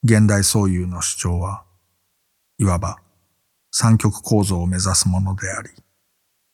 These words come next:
土地所有権史の中でも新しい主張となっているのであるが、改めて確認しておきたいのは、土地改革の主張は、土地だけの矛盾でなく、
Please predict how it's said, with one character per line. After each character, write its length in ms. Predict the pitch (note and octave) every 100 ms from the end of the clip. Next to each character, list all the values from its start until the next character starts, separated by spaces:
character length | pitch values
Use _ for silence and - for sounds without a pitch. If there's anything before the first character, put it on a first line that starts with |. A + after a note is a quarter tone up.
| _ _ _ _ _ _
土 100 | A2
地 80 | F2
所 240 | - G#2
有 180 | G2 G2+
権 220 | F#2+ G2+
史 140 | F2+ F#2+
の 100 | F#2
中 240 | F#2+ F#2
で 100 | F2+
も 220 | F2+ G#2+ _ _ _ _ _
新 340 | - - A2 G#2+
し 120 | A#2 F#2+
い 40 |
主 140 | -
張 200 | - F#2+ F#2
と 100 | G2+
な 120 | F#2+
っ 60 |
て 140 | - G2+
い 80 | G2
る 80 |
の 160 | G2+ G2
で 160 | F#2+ F#2+
あ 80 |
る 100 | G2
が、 200 | A2+ - - _ _ _ _ _ _ _ _ _
改 340 | - G#2+ G#2 G#2+
め 100 | F#2
て 100 | G2
確 260 | - -
認 160 | G2+ G2
し 80 | -
て 100 | F#2+
お 100 | F#2+
き 80 | -
た 180 | G2+
い 40 | F#2+
の 120 | G#2+
は、 140 | A2 - _ _ _ _ _ _ _ _ _ _ _ _
土 140 | - F#2
地 100 | -
改 180 | G2+
革 240 | F#2+ F#2 F#2
の 140 | F2+
主 140 | - -
張 200 | F#2 F2+
は、 220 | F#2 - _ _ _ _ _ _ _ _ _
土 140 | - -
地 120 | G#2
だ 120 | G#2+
け 100 | G#2
の 80 | F#2+
矛 160 | F#2 F#2+
盾 240 | G2 F#2+
で 100 | F#2
な 140 | F#2
く、 260 | - -